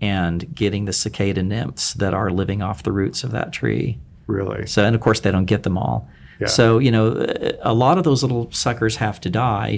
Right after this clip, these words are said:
Speaker 1: to, for there not to be an absolute population explosion,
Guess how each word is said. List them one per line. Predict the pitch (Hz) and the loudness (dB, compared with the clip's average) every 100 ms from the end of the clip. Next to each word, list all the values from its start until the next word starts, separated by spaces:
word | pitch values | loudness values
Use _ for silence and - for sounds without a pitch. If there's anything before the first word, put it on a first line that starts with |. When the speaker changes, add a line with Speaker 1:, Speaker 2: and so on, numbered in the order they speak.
| - | -2
Speaker 1:
to, | 104 - | -2 -2
for | - 107 | 0 0
there | 95 | 2
not | 104 98 - | 0 -2 -2
to | |
be | 107 | 0
an | 95 | 2
absolute | 98 101 - 98 101 98 92 | 2 0 0 0 0 0 -2
population | 110 104 92 98 117 - 104 | -4 -2 -2 0 0 0 -2
explosion, | - - 110 57 - 55 123 | -4 -2 0 0 0 -2 -4